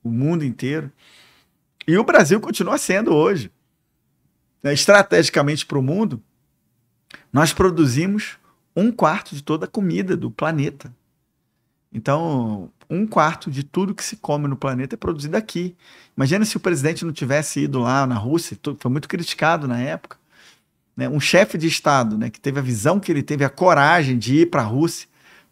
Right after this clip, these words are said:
pra manter o fluxo de fertilizantes pra cá, teria havido um colapso em relação ao fornecimento de comida, não só no Brasil, não, no mundo.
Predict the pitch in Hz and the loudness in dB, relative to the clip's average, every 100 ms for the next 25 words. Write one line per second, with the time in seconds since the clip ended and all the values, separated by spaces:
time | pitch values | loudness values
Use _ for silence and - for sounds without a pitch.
0 | _ 135 147 170 254 269 - 175 226 247 | _ 2 4 6 4 4 6 8 8 6
1 | 139 - 190 185 170 - 156 - 156 131 | 0 0 0 0 -8 -2 -4 -2 -4 0
2 | 127 147 - 123 117 156 185 _ _ _ | 0 -2 -4 -10 -6 -6 -6 _ _ _
3 | _ - 160 202 156 185 202 196 156 160 | _ 0 6 8 8 6 4 4 6 6
4 | 190 - - 135 131 147 135 - 156 - | 2 -2 -6 -2 0 0 -2 -4 -6 -2
5 | 143 143 143 143 - 123 120 - 123 156 | -2 -2 -4 -6 -4 -4 -4 -4 -2 0
6 | 196 139 190 214 339 339 302 165 190 180 | 0 0 -2 -2 -4 -2 0 0 -2 -2
7 | 190 196 175 202 269 | 0 2 2 2 2